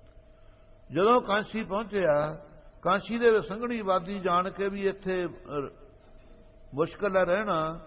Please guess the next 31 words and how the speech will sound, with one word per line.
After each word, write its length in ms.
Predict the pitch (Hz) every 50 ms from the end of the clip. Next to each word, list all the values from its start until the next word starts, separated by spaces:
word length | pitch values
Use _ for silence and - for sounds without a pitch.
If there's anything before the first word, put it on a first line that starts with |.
| - - - - - - 131
ਗੰਗਾ 320 | 165 185 202 196 226 220
ਤੋਂ 200 | 214 220 214 208
ਪਾਰ 300 | 190 - 180 185 190 202
ਸਤ 400 | 185 170 - 185 196 202 202 -
ਸੰਗਤ 120 | 180 180 185
ਜੀ 100 | 196 196
ਸਵੱਛ 420 | - - - 160 - - - 180 -
ਆਵੋ 420 | - 165 170 180 185 165 151 165
ਹਵਾ 160 | 175 175 170 160 135 -
ਸੀ, 320 | 165 202 226 240 240 208 - - - - - - - - 156
ਉੱਥੇ 280 | 180 185 185 - 180
ਥਾਂ 300 | 165 - 139 151 165 175
ਥਾਂ 220 | 170 170 170 170 170
ਤੇ 140 | 165 170
ਤੰਬੂ 480 | 160 - 151 151 156 156 165 165 160 156
ਆਸ਼ਰਮ 360 | 156 160 156 - 147 160 160
ਲਾ 220 | 156 147 143 143 143 147
ਲਏ 260 | 180 208 226 233 233 208 - - - - - - -
ਤੇ 120 | - 180 170
ਸਾਰੇ 400 | - - 160 160 170 180 190 175 127 - - -
ਪੰਜਾਹ 240 | 139 165 196 202 190
ਸੱਠ 200 | 196 160 170 160 165
ਹਜ਼ਾਰ 320 | 170 165 160 170 165 165 156
ਵਿਦਿਆਰਥੀ 520 | 139 151 151 160 160 160 156 - - 165
ਉਤਰਿਆ 500 | 160 147 - - 160 170 180 190 196 196 196 190 196 - - - - - - - -
ਔਰ 120 | 170 170 160 127
ਵਿੱਦਿਆ 400 | 139 156 147 143 175 175 170 170
ਦਾ 100 | 165 160
ਪ੍ਰਵਾਹ 360 | 147 - 147 160 180 185 180
ਚੱਲ 260 | - - 131 113 107
ਪਿਆ। 180 | 101 - -